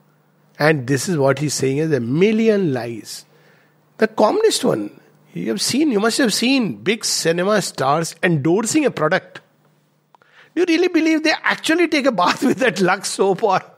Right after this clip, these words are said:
use that particular shampoo or use that particular toothpaste?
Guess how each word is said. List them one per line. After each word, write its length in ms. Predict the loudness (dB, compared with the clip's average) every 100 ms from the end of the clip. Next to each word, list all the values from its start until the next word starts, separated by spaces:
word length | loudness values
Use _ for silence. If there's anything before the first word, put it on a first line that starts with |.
| _ _ -20 _ -20 -14 -12 -4
use 320 | 0 2 2
that 180 | 0 0
particular 360 | 0 0 0 0
shampoo 520 | 2 0 0 0 2
or 140 | 2 2
use 280 | 2 2
that 220 | 2 -2 -2
particular 360 | -2 0 -2
toothpaste? 640 | -2 -4 -4 -2 0 -2